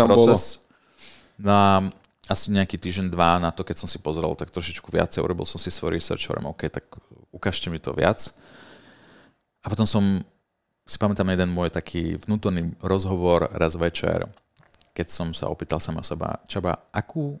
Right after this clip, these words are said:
Speaker 2: aká je pravdepodobnosť, že zarobíš mesačne, čo je len päťtisíc eur?“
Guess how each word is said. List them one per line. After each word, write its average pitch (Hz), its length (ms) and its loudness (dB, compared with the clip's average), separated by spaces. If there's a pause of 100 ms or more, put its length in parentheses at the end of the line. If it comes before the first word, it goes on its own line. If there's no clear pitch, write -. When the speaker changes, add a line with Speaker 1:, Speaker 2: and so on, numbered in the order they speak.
Speaker 2:
aká - 320 -4
je 101 80 0
pravdepodobnosť, 92 1040 -4 (480)
že 90 400 -2
zarobíš 95 400 0
mesačne, 87 480 -4
čo - 160 -4
je 82 80 -2
len 82 80 -2
päťtisíc - 640 -6
eur?“ - 400 -4